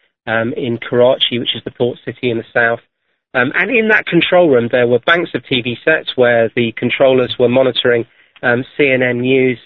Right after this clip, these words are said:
They were monitoring, um, uh, all kinds of cable news coming out of India. They had Google Earth so that they could navigate through Mumbai. They had the G P S coordinates, uh,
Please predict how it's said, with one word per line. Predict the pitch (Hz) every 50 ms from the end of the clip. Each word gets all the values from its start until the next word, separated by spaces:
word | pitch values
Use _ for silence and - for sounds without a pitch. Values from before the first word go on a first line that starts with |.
| _ _ _ _ _ _ _ -
They | 127 123
were | 120 123 123
monitoring, | 123 135 131 127 120 - - - 127 120 120 117 120 - - -
um, | 139 117 117 117 117 117 113 110 - _ _ _ _ _ _ _ _
uh, | 139 120 117 113 113 113 117 127 - -
all | - 180 165 160
kinds | - - 160 143 123 -
of | 135 120
cable | - - - 147 135 127 131 131
news | 123 123 123 127 117 - -
coming | 147 139 127 123 123
out | 123 120
of | 120 -
India. | 131 123 123 123 127 127 123 120 - _ _ - - _
They | - 135 113
had | 117 127 123 117 120 117 _
Google | - 165 151 139 - 143 135 156
Earth | 151 151 135 135 131 123 - _ _ -
so | - 127
that | 120 139 -
they | 139 127 123
could | - - 135 107
navigate | 120 123 131 143 143 135 139 135 123 135 123 135 143 - -
through | - 147 139 139 131
Mumbai. | 131 127 127 123 117 - 127 123 123 127 127 123 120 - - - - _ _
They | 135 127 117
had | 135 131 123
the | -
G | 127 - - 143 131 -
P | - 139 139
S | 143 135 - - -
coordinates, | - 139 127 123 127 123 123 135 - - - -
uh, | - 131 123